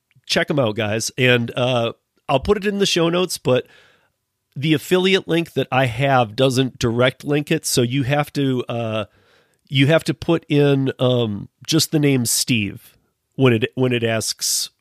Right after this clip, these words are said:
for, uh, promotion or whatever. Uh, so if you go and you click the affiliate link in the show notes, there will be a, a point of, like, you know, who referred you or whatever, and you have to just type in Steve, just S T E V E, and,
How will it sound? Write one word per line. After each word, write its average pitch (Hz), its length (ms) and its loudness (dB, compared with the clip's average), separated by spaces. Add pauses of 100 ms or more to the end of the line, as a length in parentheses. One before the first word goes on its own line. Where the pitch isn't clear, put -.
for, 110 380 -4
uh, 104 280 -4 (280)
promotion 110 600 0
or 104 120 -2
whatever. 107 440 -4 (520)
Uh, 107 240 2
so 107 240 2
if 107 160 -4
you 120 80 -6
go 127 300 4
and 117 180 0
you 113 120 -4
click - 260 -4
the 123 100 -2
affiliate 123 380 -2
link 120 180 -2
in 110 100 -4
the 104 60 -2
show 147 220 2
notes, 147 260 0 (400)
there 131 120 4
will 127 100 6
be 131 160 2
a, 120 100 2 (100)
a 131 60 -4
point 131 340 0
of, 104 100 -4
like, 110 240 -2
you 117 60 -2
know, 104 140 0
who 120 260 0
referred 117 400 -4
you 113 120 -2
or 101 120 -2
whatever, 107 320 -4
and 104 120 -8
you 110 100 -2
have 123 120 -2
to - 100 -14
just 117 220 -4
type 123 240 -2
in 110 320 0 (140)
Steve, - 680 -2
just - 300 -6
S 120 260 0
T - 160 -4 (120)
E 127 260 -2
V 120 260 -2
E, 151 320 -4 (520)
and, 110 440 2